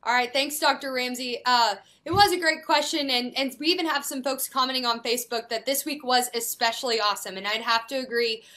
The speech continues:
Uh, we really took an interesting look here at a different side of things. But going back to the feed and, you know,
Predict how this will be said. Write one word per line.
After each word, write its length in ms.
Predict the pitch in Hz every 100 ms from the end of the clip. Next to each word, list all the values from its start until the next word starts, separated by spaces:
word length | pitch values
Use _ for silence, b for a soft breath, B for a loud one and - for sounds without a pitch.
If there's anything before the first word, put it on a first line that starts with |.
| B
Uh, 180 | - 226
we 100 | 233
really 260 | 247 277 285
took 220 | 285 269
an 80 | 254
interesting 720 | 220 254 269 247 - 254 226
look 180 | 226 233
here 380 | 240 220 214 b b b
at 300 | 220 220 214
a 40 | 233
different 320 | 349 339 285
side 280 | 311 269 240
of 100 | -
things. 460 | 220 208 208 202 - -
But 340 | 262 277 254
going 360 | 330 427 494 349
back 340 | 294 294 294 -
to 340 | 277 262 254 b b _
the 140 | 285
feed 440 | 294 277 226 196 185
and, 420 | 233 226 220 214 - -
you 160 | 233
know, 260 | 220 220